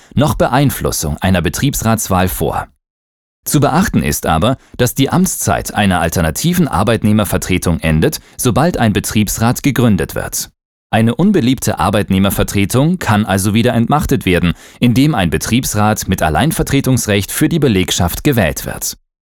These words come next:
Für Ihr Unternehmen kann eine alternative Arbeitnehmervertretung dann interessant sein,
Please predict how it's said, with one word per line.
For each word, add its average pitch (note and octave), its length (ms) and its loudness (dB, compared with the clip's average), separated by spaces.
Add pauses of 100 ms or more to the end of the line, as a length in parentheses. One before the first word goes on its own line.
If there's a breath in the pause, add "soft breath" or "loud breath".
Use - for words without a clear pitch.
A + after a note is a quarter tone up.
(560)
Für - 160 0
Ihr F#3+ 180 2
Unternehmen A#2+ 600 4
kann G#2 260 2
eine G#2 240 2
alternative G#2+ 720 0
Arbeitnehmervertretung G2+ 1120 0
dann F#2 180 0
interessant D2 600 -2
sein, G#2 240 2